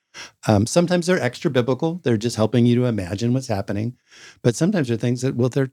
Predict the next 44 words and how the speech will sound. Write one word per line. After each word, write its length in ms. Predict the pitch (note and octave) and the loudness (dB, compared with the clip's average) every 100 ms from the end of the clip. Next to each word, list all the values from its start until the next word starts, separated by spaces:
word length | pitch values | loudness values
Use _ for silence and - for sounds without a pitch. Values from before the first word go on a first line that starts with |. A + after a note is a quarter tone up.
| _ - | _ -4
they're 120 | A2 | -4
true. 360 | - E3+ A#3 | -2 -2 0
They're 140 | B2 G#2 | 0 0
aspects. 600 | G#2+ C#3+ - A#2+ G#2 - | 0 -2 -4 -4 -4 -2
They're 240 | A2 G#2 | 0 0
in-, 260 | A2+ A#2+ - | 0 -4 -2
insights. 720 | C#3+ E3 - G#2 A2+ - - - _ _ _ | 0 0 -2 -4 -4 -10 -18 -20 _ _ _
So 160 | - C3 | 2 2
just 280 | D3 D#3+ - | 2 -4 0
do, 120 | E3 | 0
just 300 | A#2+ C3 - | 0 -4 -4
filling 540 | - - F3 F3+ E3 | -10 -2 0 2 0
your 140 | B2+ A2 | 0 -2
mind 260 | A2 G#2+ | -2 -2
in 80 | G2+ | -2
that 220 | G#2+ A#2+ | -2 -2
way 400 | G#2+ F#2+ F2+ F#2+ - _ _ _ - | -4 -6 -6 -12 -16 _ _ _ -2
can 140 | A#2+ | 0
be 180 | A#2 A2 | 2 0
incredibly 880 | G#2 - - B2 A#2 G2+ F#2 F#2+ - | 0 -4 -2 -2 -2 -4 -4 -4 -6
experienced. 360 | - - G#2 B2+ | -10 -2 0 2
I've 80 | D#3+ | 0
almost 260 | G#3 C#3 - | 0 -2 -2
never 680 | F#2+ G2+ C3+ A#2+ G2 F#2+ - _ _ _ - | 0 0 0 0 -2 -4 -10 _ _ _ 0
done 180 | B2+ | 2
that, 140 | A2 G2+ | 2 -2
especially 400 | - F#3 F#3+ F3 | -4 -4 -2 -2
when 100 | C3 | 0
I 60 | |
do 100 | A2 G#2 | 0 -4
it 40 | |
in 100 | F#2 | -4
community, 680 | - G2+ G#2 F#2+ E2+ F2 - _ _ _ | -4 0 0 0 -2 -2 -6 _ _ _
where 60 | A#2 | 0
there 100 | G2+ | 2
hasn't 360 | A#2+ C3+ D3+ | 2 0 -2
been 140 | A2+ G#2+ | -2 -6
some 200 | - F#2+ | -6 -10
sense 440 | - B2 A#2 - | -4 -2 -2 -2
of 200 | G2+ F2 - _ _ _ _ _ _ _ - | -8 -8 -18 _ _ _ _ _ _ _ -8
some 240 | - G#2 | 0 4
real 100 | C3+ | 2
specific 540 | - - - A2 F#2+ E2+ | 0 -8 -8 -6 -6 -6
application 680 | E2 G#2 F2+ F#2 A#2 B2+ | -6 -4 -2 -2 -4 -8